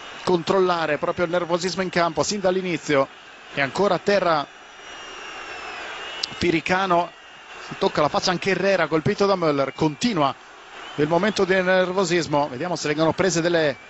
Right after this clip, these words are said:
decisioni, ci sono delle sanzioni da parte dell'arbitro. Tutto a posto direi tra Müller e Herrera, ma quello che è successo dopo essere degno d'attenzione, con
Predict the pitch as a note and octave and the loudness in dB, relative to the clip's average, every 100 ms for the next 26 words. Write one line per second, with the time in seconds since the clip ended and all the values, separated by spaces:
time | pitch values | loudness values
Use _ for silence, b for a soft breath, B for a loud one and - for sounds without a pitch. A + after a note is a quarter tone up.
0 | - - F#3 F#3 E3+ D#3 F#3 G3 D#3+ B2 | -20 -8 -4 0 0 0 2 2 0 -6
1 | E3+ F#3 F#3 E3 E3+ - G3 F3+ D3+ G3 | -2 0 0 0 -2 0 0 2 2 0
2 | - G3 F#3+ F#3 D#3 - C#3 - - - | 0 2 2 2 0 0 0 -2 -18 -20
3 | - - - - - - - - - - | -20 -18 -18 -16 -16 -14 -14 -14 -14 -6
4 | D3 D#3+ - E3+ - C#3 D3 D3+ D3 D3 | -2 0 2 0 2 0 0 0 0 2
5 | F3+ F3+ F3 F3 D#3+ D#3+ C#3+ C3 - F#3 | 2 2 2 0 0 0 -2 -4 -2 -2
6 | F3 D3 D3+ F#3+ - D3+ G3+ F3+ C#3 B2+ | 0 -2 -4 -2 0 0 0 0 0 -2
7 | - - - - - - - - - - | -4 -20 -20 -20 -20 -18 -16 -16 -16 -16
8 | - - - - - - - - - - | -16 -14 -14 -14 -14 -14 -14 -12 -12 -12
9 | - - - - - C#3 D3+ F3 E3 D#3+ | -12 -12 -12 -12 -6 0 2 4 2 2
10 | F3+ F3+ D#3+ F3 F#3+ F#3 - D#3+ C#3+ C3+ | 2 4 4 2 -2 -4 0 2 2 0
11 | E3 E3+ D#3 C3+ | -2 0 0 0